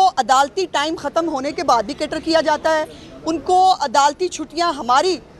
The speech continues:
नज़र षानी की अपील नहीं लग सकती सुप्रीम कोर्ट में, क्योंकि तातीलात हैं,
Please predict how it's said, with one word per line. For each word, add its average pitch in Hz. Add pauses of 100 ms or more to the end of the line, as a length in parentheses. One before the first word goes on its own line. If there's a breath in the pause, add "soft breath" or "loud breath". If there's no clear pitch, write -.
(140)
नज़र 302
षानी 330
की 339
अपील 320
नहीं 349
लग 359
सकती 294
सुप्रीम 277
कोर्ट 269
में, 247 (240 loud breath)
क्योंकि 415
तातीलात 320
हैं, 190